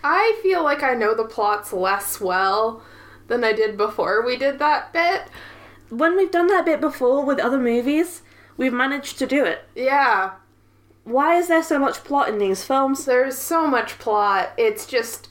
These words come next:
Speaker 1: crammed right in there. And I, in the first one, missed the entire second half of the movie, and I can't remember how we get from the first half of the movie to the second half.
Speaker 2: No.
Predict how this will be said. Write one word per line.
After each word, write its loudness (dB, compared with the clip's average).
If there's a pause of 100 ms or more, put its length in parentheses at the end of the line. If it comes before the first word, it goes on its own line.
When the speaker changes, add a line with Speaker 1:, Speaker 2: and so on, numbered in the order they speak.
(160)
Speaker 1:
crammed 0
right 2
in 0
there. -2 (300)
And -2
I, 0 (460)
in 0
the 0
first 0
one, 0 (260)
missed -2
the 2
entire 2
second -2
half 0
of -2
the -2
movie, 0
and -2
I 2
can't -2
remember 0
how 0
we 0
get 0
from -2
the -2
first -2
half 0
of -8
the 0
movie 0
to 0
the -6
second -2
half. -4 (640)
Speaker 2:
No. 2